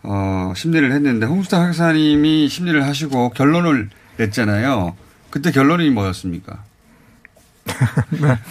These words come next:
Speaker 1: <laughs> 결론을
Speaker 2: 근데
Speaker 1: 말씀해 주세요.
Speaker 2: 각각은 아니고,
Speaker 1: 예.
Speaker 2: 그러니까 세 명으로 구성해서 원래 팀이 돼서 같이 점검 평가를 하고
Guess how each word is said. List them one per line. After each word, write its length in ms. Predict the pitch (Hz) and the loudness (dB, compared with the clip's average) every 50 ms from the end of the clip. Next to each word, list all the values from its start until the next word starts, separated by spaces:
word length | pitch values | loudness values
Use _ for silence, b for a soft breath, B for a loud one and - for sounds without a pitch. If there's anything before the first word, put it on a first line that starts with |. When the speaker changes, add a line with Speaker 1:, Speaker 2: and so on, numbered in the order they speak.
| - | -10
Speaker 1:
<laughs> 240 | - - 165 - - | -8 -6 -6 -6 -4
결론을 300 | - - 285 - 139 131 | 0 4 4 4 6 6
Speaker 2:
근데 140 | - 170 180 | 4 4 4
Speaker 1:
말씀해 20 | |
주세요. 160 | 101 - - - | 2 0 -2 -2
Speaker 2:
각각은 560 | 156 123 - - 202 202 202 190 202 220 208 | -2 -2 -2 0 2 2 2 4 2 2 2
아니고, 560 | 165 120 117 117 113 113 165 165 120 101 95 - | 2 0 0 -2 -2 -2 -2 -2 -2 -2 -6 -10
Speaker 1:
예. 40 | 101 | -14
Speaker 2:
그러니까 260 | 98 92 90 - 120 | -14 -12 -8 -8 -8
세 260 | 113 - - 131 143 | -6 -2 0 2 2
명으로 600 | 151 165 175 180 175 175 175 170 170 165 170 175 | 4 4 2 2 2 0 0 0 0 0 0 -2
구성해서 1000 | 165 - - 117 - 143 139 143 160 180 175 - 147 131 131 151 165 139 104 95 92 b b b b b b b | -4 -4 -6 -6 -2 -2 -2 -2 -2 -4 -2 -2 0 0 0 0 0 -2 -4 -6 -8 b b b b b b b
원래 220 | 117 120 139 147 | -2 0 0 0
팀이 460 | 147 - - - 233 240 254 262 247 | 0 -2 -2 2 2 4 4 2 2
돼서 520 | 202 180 139 135 123 - 156 170 185 190 - - | 2 0 0 0 0 0 -2 -2 -2 -2 -6 -8
같이 540 | - - 127 - - - - 180 175 170 165 - - B B B B B B B B | -6 -6 -6 -6 -6 -6 -4 -2 -2 -2 -2 -6 -16 B B B B B B B B
점검 400 | - - 135 135 147 143 160 147 | -6 -2 0 0 2 2 2 0
평가를 500 | 135 135 170 180 175 196 180 165 165 151 | 0 -2 -4 -4 -2 -2 0 0 0 0
하고 420 | 139 135 131 - 180 202 220 226 | -2 -4 -4 -2 0 2 2 0